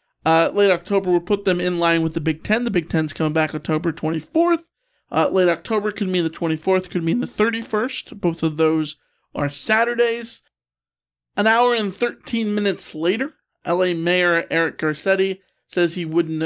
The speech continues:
oppose a Pac-twelve return to play. Uh, and then thirty-one minutes later after that, U S C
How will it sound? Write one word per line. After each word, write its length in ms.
oppose 600
a 80
Pac-twelve 560
return 340
to 60
play. 520
Uh, 100
and 100
then 180
thirty-one 480
minutes 300
later 280
after 280
that, 360
U 140
S 200
C 360